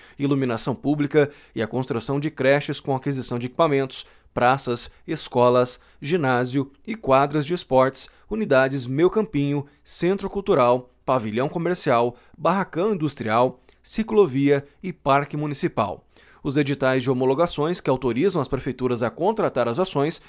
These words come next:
somam mais de vinte e três milhões e setecentos mil reais pelo S F M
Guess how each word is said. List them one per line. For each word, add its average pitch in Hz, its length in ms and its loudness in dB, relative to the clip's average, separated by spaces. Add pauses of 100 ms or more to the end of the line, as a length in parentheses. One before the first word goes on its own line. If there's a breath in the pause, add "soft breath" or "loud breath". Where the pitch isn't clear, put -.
(180 soft breath)
somam 147 280 -2
mais 139 260 2
de 143 120 0
vinte 147 300 -4
e 160 60 -4
três 127 260 0
milhões 151 480 0 (180 loud breath)
e 208 80 -8
setecentos 170 640 -6
mil 156 300 0
reais 147 420 2 (160 loud breath)
pelo 151 220 4
S 147 260 4
F 143 180 -6
M 139 320 -2